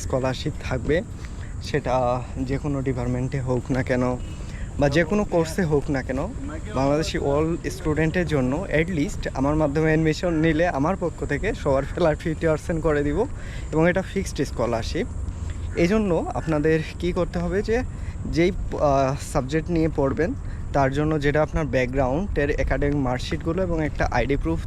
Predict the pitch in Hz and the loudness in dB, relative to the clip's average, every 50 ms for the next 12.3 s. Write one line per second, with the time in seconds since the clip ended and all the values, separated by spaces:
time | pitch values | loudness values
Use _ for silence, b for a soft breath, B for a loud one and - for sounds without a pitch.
0 | - - 139 139 156 196 - B B B B B B B B - 131 147 147 165 | 0 2 2 2 2 2 0 B B B B B B B B 2 4 4 4 4
1 | 175 175 - - - - 180 185 175 143 135 143 139 - 170 160 143 - 180 214 | 2 2 2 0 0 0 0 0 2 2 2 0 0 0 -2 -2 -2 -2 -2 -4
2 | 233 - - - - - - 175 - 131 131 123 - - 131 131 127 143 143 123 | -2 -2 -2 -2 -2 0 0 0 2 2 2 2 2 2 0 2 4 4 4 2
3 | 131 120 - 127 117 117 135 135 - - 135 127 131 147 170 170 156 147 127 117 | 2 -2 -2 -4 -2 -2 -2 -2 -2 -2 -2 0 0 0 2 2 2 2 2 2
4 | 156 165 143 135 - - 147 - - 156 160 190 247 285 B B B B B B | 2 2 2 0 0 0 -2 -2 -2 0 0 0 0 0 B B B B B B
5 | B B B 143 151 147 170 202 240 254 220 B B B 175 139 139 147 160 180 | B B B 2 2 4 4 2 2 2 0 B B B 0 0 0 0 0 0
6 | 196 196 - - 185 175 - - 185 175 - - 214 220 180 160 147 - 208 190 | 0 -2 0 2 0 2 2 0 -2 -2 0 -2 -2 -2 -2 -2 0 2 2 4
7 | 139 151 190 294 - B B B B B B B B B B B - - 185 190 | 4 4 2 0 -2 B B B B B B B B B B B 0 2 2 4
8 | 208 190 - 170 151 147 165 170 160 156 147 - 180 208 214 160 147 123 165 156 | 4 2 2 0 2 2 2 2 2 0 0 0 0 0 0 0 0 0 2 2
9 | 139 131 120 - - 160 190 233 - - - - - - - 147 143 143 170 185 | 2 2 2 2 2 2 2 0 0 -2 -4 -4 -4 0 0 0 2 2 4 4
10 | 196 175 - 139 147 139 139 131 117 117 110 113 - - - - - B B B | 4 2 2 2 4 4 4 4 2 0 0 -2 -2 -2 -4 -4 -6 B B B
11 | B B B B B B B B - - - - - - - - - - - - | B B B B B B B B -8 -8 -8 -8 -8 -6 -8 -8 -6 -6 -2 0
12 | 151 143 175 196 208 226 | 2 6 6 6 8 6